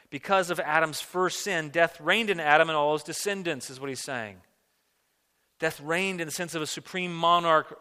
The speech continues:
reigning. I, I, I know that Phil is from the United Kingdom, and he understands to some degree what a monarch means, although it's really more of a figurehead there. Um, they,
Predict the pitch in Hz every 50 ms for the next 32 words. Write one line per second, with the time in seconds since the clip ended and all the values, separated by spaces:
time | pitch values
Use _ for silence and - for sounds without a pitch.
0 | - 127 131 143 147 147 143 135 120 104 98 - _ _ _ _ _ _ _ _
1 | _ _ - 135 131 143 135 135 143 143 135 143 147 147 151 139 143 143 135 139
2 | - - - - _ _ _ - 147 143 143 143 135 127 123 - - - 139 127
3 | 123 127 123 120 127 _ _ _ - 123 123 120 120 117 113 - - 160 151 127
4 | 123 110 104 104 104 120 135 131 127 127 123 120 - - 131 123 123 127 127 120
5 | - - _ _ _ - - 131 - - - 151 151 160 156 156 139 143 143 143
6 | 151 151 135 131 135 131 123 127 131 131 131 135 143 143 139 135 131 127 - -
7 | 127 127 127 139 156 143 147 131 127 131 131 131 - - - 147 147 147 139 131
8 | - - - - _ _ 143 147 147 156 147 - - 190 170 180 160 139 139 123
9 | 120 117 117 117 104 92 85 - - _ _ _ _ _ _ _ _ _ _ _
10 | _ _ _ _ - 117 110 110 131 143